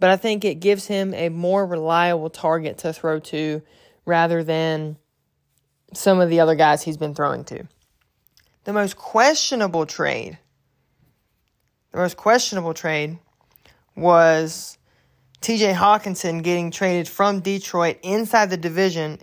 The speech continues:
and goes to Minnesota. So Minnesota received T J Hawkinson, a fourth-round pick, and a conditional fourth-round pick in twenty-four. Detroit got a second-round pick and a third-round pick. I,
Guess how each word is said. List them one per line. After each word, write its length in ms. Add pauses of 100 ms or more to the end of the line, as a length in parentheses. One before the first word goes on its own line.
(120)
and 120
goes 200
to 100
Minnesota. 560 (920)
So 120
Minnesota 480
received 520
T 100
J 160
Hawkinson, 640
a 60
fourth-round 540
pick, 360 (640)
and 160
a 80
conditional 600
fourth-round 480
pick 180
in 100
twenty-four. 680 (340)
Detroit 500
got 160
a 60
second-round 640
pick 240
and 100
a 40
third-round 500
pick. 240 (1600)
I, 1120